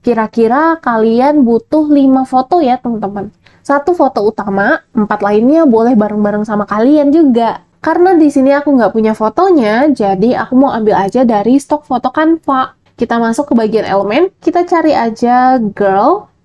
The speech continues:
kita pilih foto, pilih dulu ya, mana yang mau kita pakai fotonya. Ini aku udah ketemu salah satu foto yang akan aku pakai, teman-teman. Nah, kalau misalkan kalian pakai Canva Pro,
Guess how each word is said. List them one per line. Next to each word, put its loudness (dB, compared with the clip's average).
kita -16
pilih 0
foto, -2
pilih 2
dulu 2
ya, 0
mana -2
yang -2
mau -2
kita -8
pakai -6
fotonya. -12
Ini 4
aku 0
udah -2
ketemu -2
salah 0
satu -4
foto -2
yang 0
akan -4
aku -4
pakai, 0
teman-teman. 0
Nah, -2
kalau 2
misalkan 0
kalian 0
pakai -4
Canva -2
Pro, 0